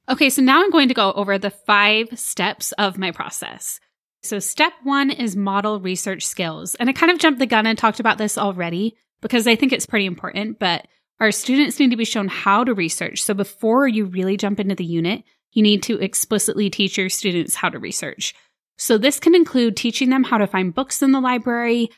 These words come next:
how to use text features such as the table of contents and index.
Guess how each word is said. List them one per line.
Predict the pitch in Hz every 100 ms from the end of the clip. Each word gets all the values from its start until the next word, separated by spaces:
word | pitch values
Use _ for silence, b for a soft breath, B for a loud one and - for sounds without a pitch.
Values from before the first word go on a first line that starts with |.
| _
how | - 240
to | 233
use | 226 208
text | - 247 - -
features | 226 - 226 220 214
such | 220 -
as | 208
the | 214
table | 180 233 214
of | 202
contents | 220 202 214 190 -
and | 208 196
index. | 247 262 262 254 -